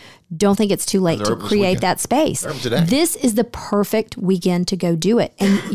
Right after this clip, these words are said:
Speaker 1: you can bring it home. Bring it home yourself. Put it into your den and you're ready to roll.
Speaker 2: Donna will strap it on. Your, your, your roof, they'll help you load it up in the back of your truck.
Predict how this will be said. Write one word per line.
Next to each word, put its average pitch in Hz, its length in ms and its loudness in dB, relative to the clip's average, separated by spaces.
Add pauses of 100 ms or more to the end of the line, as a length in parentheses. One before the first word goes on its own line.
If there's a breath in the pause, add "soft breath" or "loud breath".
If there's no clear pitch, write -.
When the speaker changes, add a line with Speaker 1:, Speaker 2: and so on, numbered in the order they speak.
(140)
Speaker 1:
you 320 160 4
can 277 180 2
bring 233 240 4
it 294 100 4
home. 294 460 2
Bring 254 140 2
it 302 80 2
home 349 160 4
yourself. 359 440 0 (440 soft breath)
Put - 280 0
it 277 80 2
into 277 280 2
your 302 100 2
den 262 460 0
and 175 80 4
you're 175 100 4
ready 165 220 2
to 170 80 -2
roll. - 260 -6 (120)
Speaker 2:
Donna 127 200 -8
will - 60 -10
strap 123 320 -6
it 120 80 -2
on. 95 260 -2 (340)
Your, 80 120 -2
your, 80 180 -2
your 73 260 -6
roof, 127 480 -4
they'll - 100 -8
help 117 120 -4
you 87 60 -6
load 123 160 0
it 123 80 2
up 113 60 0
in - 20 -4
the 80 60 -4
back 113 160 -2
of - 20 -8
your 135 100 -2
truck. - 320 -14